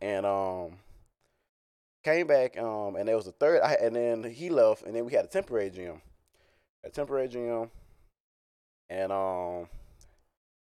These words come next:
he came, and he came in, and he, um, he had the interviews over. He's like, "Well, I'm a, I'm gonna fill these spots 'cause we need to have people in these spots."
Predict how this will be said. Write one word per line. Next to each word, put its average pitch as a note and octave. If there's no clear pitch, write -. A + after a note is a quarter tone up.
he F#3
came, B2
and A2+
he D#3+
came B2+
in, A2
and G2+
he, D3+
um, A2+
he D#3
had D#3+
the D3
interviews D3
over. C3+
He's C#3+
like, B2
"Well, A2
I'm C#3+
a, B2
I'm A#2
gonna C#3+
fill B2
these B2+
spots A2
'cause A2
we A2+
need A#2
to A#2+
have G2+
people A2
in G2
these G2+
spots." F#2